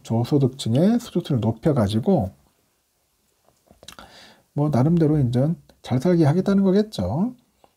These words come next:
그 소득을 높이기 위해서는 직업 훈련을 강화하는 등 인적 자본을 좀 확대를 할 것 같고요. 그래서 저소득층의 그 능력과 소양이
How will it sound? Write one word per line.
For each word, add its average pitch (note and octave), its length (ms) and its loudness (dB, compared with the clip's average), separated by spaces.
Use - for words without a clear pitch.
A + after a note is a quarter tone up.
그 D#3 100 -2
소득을 A3 420 4
높이기 E3 400 0
위해서는 C#3+ 380 0
직업 F#3+ 340 2
훈련을 F3+ 460 2
강화하는 B2 640 0
등 D#3 260 0
인적 F#3+ 760 0
자본을 C3 540 0
좀 A#2+ 140 -2
확대를 C#3+ 380 -2
할 C3+ 120 -6
것 D#3 120 0
같고요. A#2+ 680 -2
그래서 B2+ 300 -2
저소득층의 D#3+ 680 0
그 A2 200 0
능력과 F#3+ 800 2
소양이 G#3+ 840 0